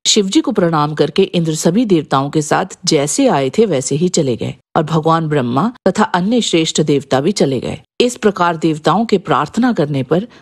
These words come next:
भगवान शिव ने नरसिंह के तेज को नष्ट करने का निश्चय किया और इसके लिए रुद्र ने अपने भैरव रूप महाबली वीरभद्र का स्मरण किया। तब वीरभद्र शीघ्र ही वहां आए। वे करोड़ों श्रेष्ठ गणों से घिरे हुए थे।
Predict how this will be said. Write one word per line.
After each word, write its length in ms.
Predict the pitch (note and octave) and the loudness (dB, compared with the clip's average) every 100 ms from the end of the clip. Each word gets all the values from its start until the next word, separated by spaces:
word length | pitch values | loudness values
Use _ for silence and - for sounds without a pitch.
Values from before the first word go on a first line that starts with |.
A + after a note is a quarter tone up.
| - | -4
भगवान 280 | E3+ D#3+ D#3 | 0 2 0
शिव 280 | D#3+ - A#3+ - | 0 0 0 0
ने 180 | D#3 D3+ _ E3+ | -4 -4 _ 2
नरसिंह 420 | G#3 A#3+ B3+ G#3+ | 2 2 0 0
के 180 | G3 E3 | 2 0
तेज 320 | D#3+ E3 F3+ | 2 2 2
को 140 | E3 | 0
नष्ट 280 | D3+ E3+ - | 2 0 -2
करने 320 | D#3+ C3 C3 | -2 -2 -2
का 120 | C#3 | 0
निश्चय 380 | G#3 D#3+ - F3 | 0 0 0 -2
किया 300 | E3 C3+ A#2+ - - | -2 -6 -6 -10 -4
और 120 | E3+ F3+ | 0 0
इसके 320 | F#3+ - C#4+ | -2 0 0
लिए 240 | G3 D#3 | 4 2
रुद्र 320 | C#3+ F3+ G3+ | 2 2 0
ने 240 | F3 C#3 F3 | 0 -2 -2
अपने 340 | - D3+ E3 | -2 -2 -2
भैरव 460 | D3 - C#3+ A#3 F#3+ | -2 0 2 2 0
रूप 360 | E3 G#3+ G#3 D#3+ - | 2 2 0 -6 0
महाबली 640 | E3+ D#3+ A#3 G#3+ D#3 F#3 | 2 2 0 2 2 0
वीरभद्र 600 | F3+ E3 F3 D3+ E3+ - | 0 0 0 0 -2 0
का 140 | - F#3 | 0 0
स्मरण 400 | - D3+ E3 E3 | 0 0 0 -2
किया। 340 | - - - - | -2 -4 -4 -2
तब 100 | F3+ | -2
वीरभद्र 720 | D3+ D#3+ E3+ D3 D3+ F#3 A#3+ - - - | 0 0 0 0 -2 2 0 -2 -8 0
शीघ्र 300 | - D3+ D#3 | 0 2 2
ही 140 | F#3 | 2
वहां 320 | B3 G3 D3+ | 2 2 0
आए। 140 | C3+ C3+ | -2 -6
वे 320 | - - G3 | -6 0 0
करोड़ों 560 | - F3+ F3 A3+ D4 | 2 0 2 2 2
श्रेष्ठ 460 | B3 - F#3+ G3+ F#3+ | -2 2 2 2 -2
गणों 300 | D3+ D3+ D3 | 0 0 0
से 180 | D3 A3+ | 0 -2
घिरे 240 | F3 D#3 | 0 0
हुए 240 | D#3 C#3 C3+ - | 0 -2 -4 -6
थे। 140 | D3 | -8